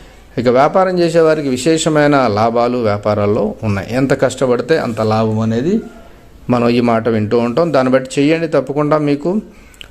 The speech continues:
విఘ్నాలు అయితే ఉన్నాయి, కానీ అయినా కూడా ఉత్సాహం తగ్గకుండా ముందుకు వెళ్ళండి. లాభం మీకు రాబోతుంది. అలాగే మీకు కావాల్సిన వాళ్ళతో లేకపోతే స్నేహితులతో మీరు విభేదించకుండా,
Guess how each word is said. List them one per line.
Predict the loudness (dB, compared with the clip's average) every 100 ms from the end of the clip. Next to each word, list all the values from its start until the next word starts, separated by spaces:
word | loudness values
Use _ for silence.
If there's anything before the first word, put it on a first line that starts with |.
| -20 -4
విఘ్నాలు | -2 0 2 4
అయితే | 2 2
ఉన్నాయి, | 0 2 0 0 -2
కానీ | 0 0 2
అయినా | 0 2 0
కూడా | 2 0
ఉత్సాహం | 0 0 0 0 -2
తగ్గకుండా | -2 -2 -2 0
ముందుకు | 0 0 -2 0
వెళ్ళండి. | 0 2 2 2 2
లాభం | 2 0 0 -2 -2 -8 -18 -20 0
మీకు | 2 4
రాబోతుంది. | 2 4 2 0 0 0 0 -4 -16 -20 -20 -20 -20 -20 -20 -20 -2 4
అలాగే | 4 4
మీకు | 2
కావాల్సిన | 4 6 6 4 2
వాళ్ళతో | 2 2 2 2
లేకపోతే | 4 2 0 -2
స్నేహితులతో | 2 2 2 0 2 2
మీరు | 2 0 2 2
విభేదించకుండా, | 2 2 6 4 4 -2 -2 -2 0 -2